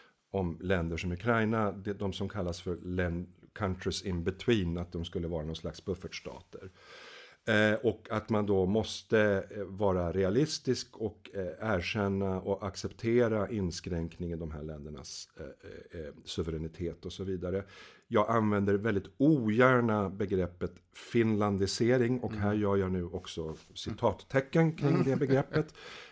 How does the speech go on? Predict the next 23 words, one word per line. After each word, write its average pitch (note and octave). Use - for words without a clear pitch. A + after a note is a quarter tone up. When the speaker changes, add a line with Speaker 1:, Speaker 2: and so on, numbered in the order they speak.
Speaker 1:
Men B2
det B2+
är B2+
ju C3+
ett -
begrepp A#2
som A2
har, G#2+
har, G2+
eh, G#2
använts B2
i, C3
i, A#2
i A2
diskussionen, G#2
inte A2
bara A#2
i A#2
någon G#2
mediaintervju F2
med E2+
Macron, E2
utan F2+